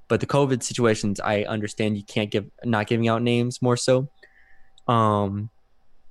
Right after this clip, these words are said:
and, but I do think f-, as far as position groups go, just be like, "Yeah,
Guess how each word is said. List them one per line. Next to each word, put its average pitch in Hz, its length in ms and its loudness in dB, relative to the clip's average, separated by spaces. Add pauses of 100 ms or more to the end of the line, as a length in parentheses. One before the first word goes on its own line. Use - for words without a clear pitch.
(560)
and, 117 540 2
but 127 120 4
I 120 80 6
do 139 160 4
think 139 240 0
f-, - 160 -18
as 123 100 -2
far 131 140 4
as 120 80 4
position 117 400 0
groups 107 240 0
go, 101 180 2
just - 180 0
be 117 120 0
like, 101 160 -4 (1080)
"Yeah, 110 480 2